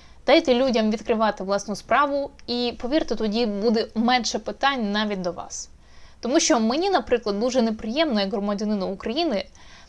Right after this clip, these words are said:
я вже не кажу як журналісту, відкривати свій робочий день із новин про те, якого ж нового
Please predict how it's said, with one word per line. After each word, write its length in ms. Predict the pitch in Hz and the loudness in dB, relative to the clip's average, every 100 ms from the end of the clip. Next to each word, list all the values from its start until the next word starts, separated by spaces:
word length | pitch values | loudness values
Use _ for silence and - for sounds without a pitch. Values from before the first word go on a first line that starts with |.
| - - | -20 -4
я 140 | 220 | -2
вже 140 | 233 214 | 0 2
не 120 | 214 | 0
кажу 420 | 220 208 202 180 | 0 0 0 0
як 200 | 196 196 | -2 -6
журналісту, 600 | 220 208 220 330 349 214 | -4 -2 2 2 2 0
відкривати 580 | 208 - 254 311 311 233 | -2 0 2 2 0 -2
свій 400 | 220 233 269 240 - - - - - - - | -4 -4 -4 -6 -12 -20 -20 -20 -20 -16 0
робочий 480 | 254 220 233 - 214 | 2 4 2 0 0
день 300 | 302 392 370 - - - - - - | 0 0 -4 -14 -20 -20 -20 -20 -6
із 140 | 214 | 0
новин 340 | 220 240 320 294 | 2 2 2 0
про 140 | - | -4
те, 320 | - 294 311 320 - - - | 0 2 2 0 -16 -18 -2
якого 440 | 233 247 381 320 220 | 4 8 10 10 8
ж 80 | |
нового 560 | 233 220 285 240 202 | 4 4 4 4 2